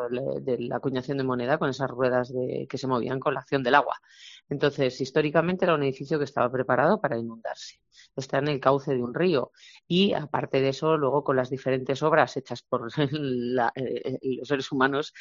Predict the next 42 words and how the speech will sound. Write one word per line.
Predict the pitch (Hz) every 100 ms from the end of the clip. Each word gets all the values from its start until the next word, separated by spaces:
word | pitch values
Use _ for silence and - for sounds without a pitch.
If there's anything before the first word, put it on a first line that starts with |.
| -
se | - 151
ha |
ido | 139 147
encauzando | 147 139 131 131 185 180 127 131
el | 131 120 120
río | 123 135 151 170 - - -
y | 135
cada | 135 135 123
vez | 123 123
que | -
hay | 131 127
una | 131
avenida, | 123 127 131 139 160
pues, | 165 139 147
eh, | 127 120
todavía | 139 127 127 135 127
más, | 131 156 - - _ -
eh, | 147 135
provoca | 135 131 131 139
este | 135 147
tipo | - 139 156
de | 120
daños. | 123 120 160 -
Ahora | 147 151
bien, | 139 123 127 - - -
soluciones, | - 151 143 - 202 208 160
pues | 135
bueno, | 127 131 123
pues | 131 127
evidentemente | 127 131 131 139 135 127
la | 123
solución | 131 135 123 143
ideal | 139 135 135 143
es | 143 -
poder | - 135 143
utilizar | 139 143 131 143 139 - - - -
ese, | 156 143 - 135 135 131 127 123 123 123 127 - - -
esas | 139 131 135 131 -
medidas | 131 135 190 139 -
que |
se | -
pueden | 135 131